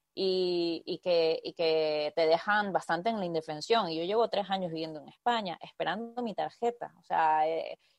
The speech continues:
y, y ya te digo que mi situación no es precisamente grave en comparación con lo que otros compañeros tienen que vivir. Y, y, y sí, y, y el hecho de que, de, de vivir en un país que tenga políticas migratorias tan racistas y, y tan excluyentes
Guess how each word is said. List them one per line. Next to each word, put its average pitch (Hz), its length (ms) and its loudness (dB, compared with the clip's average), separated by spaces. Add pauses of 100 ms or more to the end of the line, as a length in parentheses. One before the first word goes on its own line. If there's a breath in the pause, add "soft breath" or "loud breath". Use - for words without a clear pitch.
y, 196 180 0
y 202 60 4
ya 190 100 6
te 208 80 0
digo 269 140 6
que 233 80 2
mi 185 100 2
situación 233 460 0
no 170 220 2
es 226 360 2 (200)
precisamente 165 680 2
grave 202 340 6
en 175 100 -4
comparación 160 560 -4
con 165 280 -4
lo 160 140 -4
que 160 140 -4
otros 175 260 -4
compañeros 170 580 -4
tienen 170 240 -8
que 165 120 -2
vivir. 165 340 -6 (540)
Y, 175 280 -2 (680)
y, 196 240 -4
y 170 80 -4
sí, 277 260 -6
y, 185 460 0
y 185 60 4
el 185 120 4
hecho 190 200 2
de 247 100 6
que, 202 240 0
de, 170 280 4 (160)
de 180 180 2
vivir 190 380 2 (200)
en 180 140 -2
un 196 120 -2
país 233 460 0 (460)
que 202 100 0
tenga 233 260 2
políticas 214 400 0
migratorias 196 640 4
tan 233 120 0
racistas 240 600 -2
y, 175 300 -2
y 190 60 0
tan 208 140 0
excluyentes 226 1080 -2